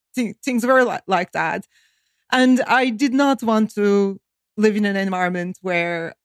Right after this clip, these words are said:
I'm always afraid all the time. So I, uh, w-, which, in our neighborhood, we organized walking parties. Like, we'd walk anywhere,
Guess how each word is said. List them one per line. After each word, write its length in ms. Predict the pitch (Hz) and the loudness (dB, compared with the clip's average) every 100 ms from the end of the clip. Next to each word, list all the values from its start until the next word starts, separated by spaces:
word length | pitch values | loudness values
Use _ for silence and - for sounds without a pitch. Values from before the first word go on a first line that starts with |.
| _ | _
I'm 200 | 196 190 | -2 -2
always 260 | 185 175 170 | -2 -2 -4
afraid 340 | 175 - 170 | -6 -6 -6
all 140 | 160 156 | -6 -8
the 80 | - | -10
time. 460 | 175 165 165 180 - _ _ _ _ | -10 -8 -8 -10 -14 _ _ _ _
So 420 | - 226 220 214 | 2 4 4 4
I, 380 | 202 208 208 - | 2 0 -2 -4
uh, 300 | 175 190 190 | -2 0 0
w-, 200 | 190 - 190 | -2 -4 -4
which, 160 | 208 - - - _ _ _ _ | -4 -8 -20 -20 _ _ _ _
in 340 | 202 - 240 254 | -8 -2 2 4
our 180 | 233 | 4
neighborhood, 520 | 233 262 220 202 196 185 | 2 0 0 0 -2 -2
we 160 | 208 | -2
organized 520 | 196 202 202 190 190 202 | 0 -2 -2 -2 -2 -2
walking 380 | 247 269 202 | -2 -2 -4
parties. 440 | 196 185 185 180 175 | -2 -2 -2 -6 -8
Like, 160 | 185 | -8
we'd 180 | 214 185 | -6 -6
walk 320 | 196 226 220 - | -2 0 -2 -2
anywhere, 600 | 294 269 185 180 180 | 0 0 0 0 -2